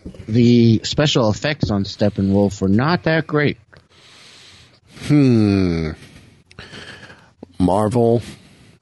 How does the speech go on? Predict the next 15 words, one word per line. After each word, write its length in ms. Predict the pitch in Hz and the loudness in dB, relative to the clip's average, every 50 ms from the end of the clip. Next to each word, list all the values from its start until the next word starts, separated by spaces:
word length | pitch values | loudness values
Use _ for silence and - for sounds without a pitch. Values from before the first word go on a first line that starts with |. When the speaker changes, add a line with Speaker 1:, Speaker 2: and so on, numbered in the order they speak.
| _ - - | _ -10 -4
Speaker 2:
thirteen, 760 | 135 123 113 - - - - 135 135 139 147 151 151 151 127 - _ _ _ _ _ - | -2 -2 -2 -2 -2 -2 2 2 4 4 4 4 4 2 0 -4 _ _ _ _ _ -8
D 180 | - 85 90 | -6 -4 -2
C, 460 | - - - 110 107 104 101 101 98 - - _ _ _ | -2 0 2 2 4 4 2 2 -2 -4 -12 _ _ _
one. 440 | _ - 82 90 98 110 120 139 147 | _ -4 -2 0 0 2 2 2 2
<laughs> 2000 | - - - 165 110 - 120 - - - - _ _ - - - - - - - 110 110 - - _ - 110 - - 147 - - 123 117 - 127 117 - 104 - | 0 -2 -4 -4 -4 -2 -4 -6 -6 -10 -20 _ _ -20 -20 -20 -20 -14 -6 -4 -4 -4 -4 -6 _ -10 -8 -4 -4 -4 -4 -4 -8 -4 -2 -2 -4 -4 -6 -8
Fox, 960 | - 135 - - 98 90 101 107 107 101 - - - - - - - - - - - - - - _ _ _ _ _ _ _ - - _ _ - | -6 -4 -2 -2 0 0 0 0 0 -2 -2 -2 0 0 0 0 0 -2 -4 -6 -10 -20 -20 -20 _ _ _ _ _ _ _ -20 -20 _ _ -6
question 380 | - 107 107 101 - 143 139 131 110 | -4 -2 -2 0 2 2 2 2 2
mark? 300 | 127 147 123 - - - - - - _ _ _ _ _ _ _ _ _ _ _ - - - _ _ _ - - - - - - - - - _ _ - - _ _ _ _ _ _ _ _ _ _ _ _ - | 2 0 0 0 -4 -8 -10 -14 -16 _ _ _ _ _ _ _ _ _ _ _ -20 -20 -20 _ _ _ -18 -16 -14 -14 -14 -16 -18 -20 -20 _ _ -20 -20 _ _ _ _ _ _ _ _ _ _ _ _ -18
Speaker 1:
Fox, 560 | - - - - 127 131 143 135 135 - - - - | -16 -12 -8 -4 -4 -2 -2 -4 -4 -8 -10 -4 0
a 100 | 113 104 | 2 2
mixed 720 | 104 104 104 104 110 120 127 123 - - - - - - | 4 4 4 4 4 4 2 0 -2 -6 -6 -8 -8 -4
bag. 580 | - 107 107 101 98 92 95 95 90 90 - 98 - - - - - - - - _ _ - | -2 2 4 4 6 6 4 4 2 0 -6 -10 -12 -12 -18 -18 -20 -20 -20 -20 _ _ -12
Speaker 2:
Fox 440 | - - 98 95 120 131 - - 107 | -8 -4 -2 -2 -2 -2 0 0 -2
at 220 | 90 - - - | -2 -4 -6 -8
least, 720 | - 87 87 90 101 117 120 127 120 - - - - - | -4 -2 0 2 4 4 4 4 4 2 0 -2 -4 -8